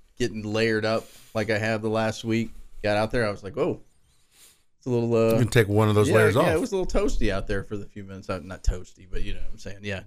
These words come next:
Speaker 1: it was a, a nice change. Unfortunately, I think like many people, this fluctuation of the forecast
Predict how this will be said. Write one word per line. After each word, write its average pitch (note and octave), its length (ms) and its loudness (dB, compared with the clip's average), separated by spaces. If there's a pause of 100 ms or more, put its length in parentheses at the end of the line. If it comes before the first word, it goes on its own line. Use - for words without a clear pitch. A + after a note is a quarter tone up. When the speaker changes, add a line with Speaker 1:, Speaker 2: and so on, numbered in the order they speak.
Speaker 1:
it A2 60 -6
was G#2+ 220 -6
a, G2 240 -2 (320)
a A2 80 0
nice A#2+ 300 -2
change. A#2+ 520 0
Unfortunately, A2+ 640 -4
I G2+ 40 -2
think A2 240 -6
like G#2 200 -2
many A2 240 -2
people, G#2 480 -8 (760)
this G#2 200 -4 (260)
fluctuation A2 680 0
of F#2+ 160 -2
the F#2+ 280 -4
forecast G2+ 840 -2